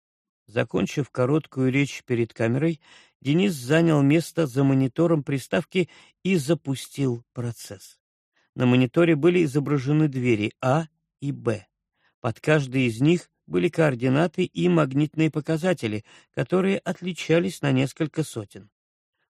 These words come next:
После запуска процесса магнитное значение двери А начало быстро расти в попытках сравняться с показателем двери Б. А сто сорок два,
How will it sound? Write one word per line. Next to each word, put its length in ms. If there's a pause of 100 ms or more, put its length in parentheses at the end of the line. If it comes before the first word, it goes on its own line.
После 320
запуска 420
процесса 540
магнитное 600
значение 560
двери 380
А 180
начало 400
быстро 400
расти 540 (220)
в 120
попытках 540
сравняться 800 (280)
с 100
показателем 880
двери 380
Б. 340 (920)
А 240
сто 320
сорок 380
два, 360